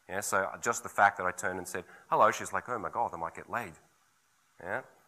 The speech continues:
And, uh, we went back to her, her place. Pretty much the only leadership that I did then was I led from behind. I said,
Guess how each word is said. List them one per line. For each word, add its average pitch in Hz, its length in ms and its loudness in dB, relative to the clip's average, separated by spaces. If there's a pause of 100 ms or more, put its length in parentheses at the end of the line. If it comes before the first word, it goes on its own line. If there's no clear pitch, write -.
(540)
And, 107 360 8
uh, 101 300 10 (1300)
we 127 160 -2
went 113 360 2
back 120 240 10
to 98 120 -2
her, 95 320 2 (140)
her 95 120 -4
place. 117 540 4 (500)
Pretty 156 160 2
much 135 220 6
the 120 100 4
only 113 180 6
leadership 110 520 -2
that 98 80 0
I 98 80 6
did 131 260 -2
then 101 160 2
was 95 140 -2
I 92 80 2
led 104 240 0
from 90 120 -6
behind. 98 300 6
I 92 40 -2
said, 98 260 -4